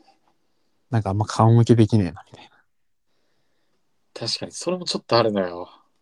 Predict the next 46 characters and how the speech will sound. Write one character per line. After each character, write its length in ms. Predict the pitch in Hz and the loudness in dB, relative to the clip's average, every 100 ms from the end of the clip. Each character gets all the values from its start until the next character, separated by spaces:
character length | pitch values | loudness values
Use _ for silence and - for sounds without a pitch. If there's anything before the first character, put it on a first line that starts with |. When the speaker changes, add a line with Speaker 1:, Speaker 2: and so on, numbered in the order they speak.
| _ | _
Speaker 1:
そ 80 | 139 | 2
れ 80 | 131 | 4
め 100 | 123 | 4
っ 20 | - | 2
ち 120 | - | 4
ゃ 40 | |
思 200 | 143 135 | 6 6
う 60 | 98 | 4
よ 100 | 85 | -2
ね、 160 | 92 - | -10 -10
俺。 220 | - - _ _ _ _ _ _ _ | -12 -16 _ _ _ _ _ _ _
で、 80 | - | 4
ま 0 | |
あ、 20 | 120 | 4
Speaker 2:
な 60 | |
ん 20 | 110 | 4
か、 60 | |
Speaker 1:
踏 60 | 117 | 2
み 80 | 107 | 4
と 120 | 107 | 4
ど 100 | 101 | 4
ま 120 | 98 | 0
る 100 | 87 | -4
み 80 | 92 | -12
た 80 | - | -14
い 100 | - | -20
な。 80 | - _ - _ - _ _ | -20 _ -20 _ -20 _ _
Speaker 2:
こ 120 | - | -10
ん 120 | 123 127 | -8 -6
だ 100 | 120 | -4
け 140 | 117 | -2
お 100 | 110 | 0
世 140 | 98 | 0
話 60 | 117 | 0
に 60 | 92 | -2
な 100 | 92 | -10
っ 60 | - | -8
た 100 | 95 | -8
し 140 | - | -6
な、 200 | 90 87 | -4 -4
み 120 | 85 | -6
た 80 | - | -10
い 60 | - | -14
な。 180 | - - _ | -18 -20 _
Speaker 1:
う 60 | 104 | -8
ん。 420 | 95 95 92 95 | -6 -6 -6 -8